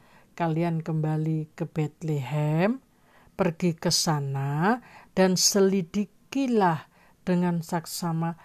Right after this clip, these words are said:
hal-hal mengenai anak itu. Dan sesudah segera kamu menemukan dia, berilah kabar bagi aku, supaya aku pun juga dapat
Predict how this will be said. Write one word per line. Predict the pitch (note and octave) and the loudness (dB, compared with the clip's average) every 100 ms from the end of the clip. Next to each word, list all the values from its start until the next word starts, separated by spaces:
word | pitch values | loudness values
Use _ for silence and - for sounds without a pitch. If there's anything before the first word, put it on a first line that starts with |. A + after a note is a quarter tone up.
| - - | -20 -8
hal-hal | F#3 F3 C3+ F3 E3+ E3 | -2 -2 -2 -2 -2 -2
mengenai | D#3+ D#3+ D#3 D#3 D#3 - | -2 -2 -2 -2 -4 -4
anak | E3 E3 D#3+ - | -4 -4 -4 -8
itu. | G3 G#3+ - A#3+ D#3 - - - - | -10 -10 -4 -2 -2 -6 -16 -20 -8
Dan | F#3 F3+ | -2 0
sesudah | E3 F3+ - F3 E3+ E3+ D#3 | 0 0 -2 -4 -4 -2 0
segera | F3 E3 E3+ D#3+ | -2 -4 -4 -2
kamu | D#3+ A3 D#4 D4+ | -4 -6 -4 -4
menemukan | G#3 F#3 F3 E3+ D#3+ F3 D#3+ D3 | -4 -2 -2 -2 -4 -4 -4 -4
dia, | D3+ D3 D3 E3 - - - - | -4 -2 -2 -4 -6 -16 -12 -2
berilah | A3+ C#4 C#4+ C#4 | 0 0 -2 -4
kabar | D4 C#4 C4 C4 B3+ A#3 A3 G#3 - - - - | -2 -2 0 0 4 4 2 -4 -18 -20 -10 -2
bagi | G3 G#3 G#3+ | 0 2 2
aku, | G#3+ G3+ - F#3+ F3+ E3+ E3+ - - - | 2 -2 -4 -2 -2 -2 -6 -12 -20 -10
supaya | - G3+ - F3 E3 E3 | -4 -2 0 2 2 0
aku | F#3 D#3+ - D#3+ | -4 -8 -8 -10
pun | F3+ G#3 G#3+ | -6 -4 -4
juga | - F3 E3 F#3 | -6 -8 -4 -4
dapat | E3 D#3+ - A3 | -2 -2 0 0